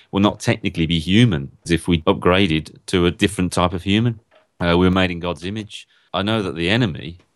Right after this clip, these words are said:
uh, the fallen one, has always sought to kind of destroy that. And I, I, I don't know where you're, you're at with this, Dave, but something I kind of find interesting in the pages of Genesis, uh, chapter six, it seems like there was an attempt,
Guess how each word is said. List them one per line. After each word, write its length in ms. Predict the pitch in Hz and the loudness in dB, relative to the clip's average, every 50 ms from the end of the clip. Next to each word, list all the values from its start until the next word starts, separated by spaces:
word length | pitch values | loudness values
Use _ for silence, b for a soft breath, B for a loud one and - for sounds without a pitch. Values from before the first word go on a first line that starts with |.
| _ _ | _ _
uh, 340 | - 82 82 82 82 82 80 - - - | 0 2 4 4 4 2 2 -2 -6 -12
the 60 | 82 | -10
fallen 320 | 80 - 95 104 107 92 78 | -4 0 2 4 4 4 4
one, 140 | 76 78 85 | 2 2 2
has 100 | 82 - | 2 2
always 360 | - - 98 92 92 90 87 | 2 2 4 6 6 4 4
sought 300 | - - - 92 80 - - | 2 2 2 4 2 2 0
to 60 | 82 | -4
kind 220 | - - 92 90 | -2 0 0 2
of 80 | 85 - | 0 0
destroy 440 | - 131 - - - - 104 120 123 | -4 -8 -10 -8 -4 0 0 2 2
that. 160 | 85 - - | 0 -2 -2
And 100 | - 90 | -2 -4
I, 60 | 92 | -4
I, 240 | - - - - b b b b b b - | -4 -4 -6 -10 b b b b b b -2
I 60 | 113 | 0
don't 120 | 123 123 | 2 2
know 80 | 98 80 | 2 2
where 160 | 73 82 80 | 2 0 0
you're, 240 | 80 80 82 87 82 - | 0 0 -2 -4 -4 -4
you're 300 | - 87 87 92 87 85 | -2 0 2 2 2 2
at 100 | 76 - | 0 -2
with 160 | 76 78 73 | -4 -4 -2
this, 160 | 90 113 117 | -2 -4 -2
Dave, 280 | - - 78 76 76 73 | -2 -2 -2 -2 0 -2
but 120 | 92 82 B B B B B | -2 -4 B B B B B
something 320 | - - 143 147 143 123 | -4 -2 0 2 2 2
I 40 | 117 101 | 2 0
kind 240 | - - 110 104 | 0 0 0 2
of 160 | 98 92 - b b b b b b b _ | 0 0 -2 b b b b b b b _
find 260 | _ - 110 104 101 | _ -2 0 2 2
interesting 460 | 107 113 110 104 - - - 95 90 | 2 2 0 -4 -2 0 0 2 2
in 120 | 90 90 90 | 4 4 2
the 120 | 87 90 | 2 0
pages 340 | - - 98 95 82 87 85 | 2 0 0 0 0 -2 -6
of 80 | 85 78 | -8 -4
Genesis, 480 | - 95 95 98 92 - - - - - _ _ _ _ - | -2 -2 0 0 -2 -4 -8 -10 -12 -14 _ _ _ _ -2
uh, 380 | 85 85 82 80 80 82 82 | 0 0 2 2 2 0 -2
chapter 280 | 82 - - - - 76 | -2 -2 -2 -4 -4 -6
six, 520 | - - - 117 87 - - - - - - - _ - | -4 -2 0 0 0 -2 -6 -10 -10 -10 -12 -16 _ -10
it 180 | - 90 - | -8 -8 -8
seems 440 | - - - - 127 127 120 117 101 | -8 -6 -2 0 0 0 0 0 2
like 160 | 104 95 - - | 2 2 2 2
there 100 | 95 92 | 0 -2
was 140 | 90 85 90 | 0 0 0
an 80 | 87 | -2
attempt, 640 | 85 - - - - - - - - - - - | -2 -2 -2 0 0 0 0 -2 -4 -8 -10 -12